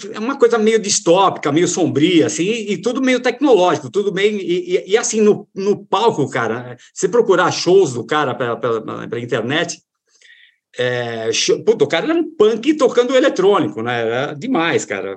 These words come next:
Os shows, ele com pena colada, ele de ponta cabeça, se arrebentava, batia microfone, é maluco, cara, sério, um cara que eu admiro muito, assim, um cara que não teve,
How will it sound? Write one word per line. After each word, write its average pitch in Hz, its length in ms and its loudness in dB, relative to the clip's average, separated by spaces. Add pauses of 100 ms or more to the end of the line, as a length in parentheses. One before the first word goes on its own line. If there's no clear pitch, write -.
(140)
Os - 160 -6
shows, 175 280 4
ele 151 200 2
com 151 260 0 (260)
pena 180 320 2
colada, 127 920 0
ele 127 140 -4
de 120 200 -10
ponta 156 300 0
cabeça, 127 920 0 (420)
se - 140 -6
arrebentava, 120 1300 0 (280)
batia 160 380 0
microfone, 151 640 0
é - 20 0
maluco, 247 440 0
cara, 151 280 -2
sério, 123 340 0 (400)
um - 80 -8
cara 165 220 0
que 170 80 0
eu 175 100 4
admiro 165 400 4
muito, 151 300 4
assim, 170 160 -2
um 170 80 0
cara 175 160 -2
que 170 220 -6
não 151 280 0
teve, 147 720 2